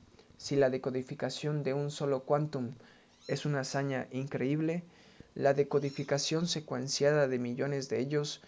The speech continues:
excede cualquier intento de explicación. La continuidad perceptual resultante de una interacción secuenciada con diferentes cuanta de espacio implica algún mecanismo de unión fluida de per-,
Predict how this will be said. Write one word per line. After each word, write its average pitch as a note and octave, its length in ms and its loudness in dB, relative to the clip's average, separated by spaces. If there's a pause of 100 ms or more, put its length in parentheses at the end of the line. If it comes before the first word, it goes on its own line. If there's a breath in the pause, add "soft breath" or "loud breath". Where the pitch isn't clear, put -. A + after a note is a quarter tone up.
(200 loud breath)
excede D3 500 0
cualquier C3+ 400 2
intento D3 420 -2
de C#3 80 -4
explicación. B2 800 -4 (560 loud breath)
La C3+ 160 2
continuidad C3 720 0
perceptual C#3+ 640 2
resultante C3+ 680 -2
de C3+ 100 -4
una C3+ 200 -4
interacción C3+ 580 -6
secuenciada D3 840 0 (240 loud breath)
con C#3 160 -2
diferentes C3+ 560 -2
cuanta C#3+ 380 2
de B2+ 220 -2
espacio D3 680 0
implica D#3 600 0 (280 loud breath)
algún C#3+ 320 2
mecanismo D3 640 -2
de B2+ 100 0
unión D3 440 0 (220 loud breath)
fluida C#3+ 480 4
de B2 120 0
per-, - 320 -4